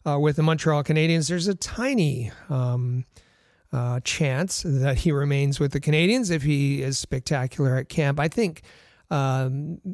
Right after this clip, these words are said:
the, the staff themselves, the Canadiens, uh, hockey ops people are,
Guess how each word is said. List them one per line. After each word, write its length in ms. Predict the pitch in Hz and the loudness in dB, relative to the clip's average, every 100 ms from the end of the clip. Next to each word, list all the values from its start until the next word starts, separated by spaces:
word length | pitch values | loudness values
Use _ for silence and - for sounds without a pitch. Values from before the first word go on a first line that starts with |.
| - - 262 | -12 -12 -2
the, 220 | 156 151 | 0 0
the 180 | 156 143 | -2 -2
staff 440 | - 180 175 156 | -2 -2 -2 0
themselves, 560 | 160 135 - 147 131 123 | 0 0 0 -2 -2 -4
the 60 | |
Canadiens, 640 | 147 175 156 147 131 127 - | 0 2 4 2 2 -2 -4
uh, 120 | 123 | -2
hockey 340 | 127 131 143 | -2 -2 -2
ops 240 | 123 131 - | -2 -4 -4
people 380 | 143 135 131 131 | -4 -2 0 0
are, 240 | 131 | 0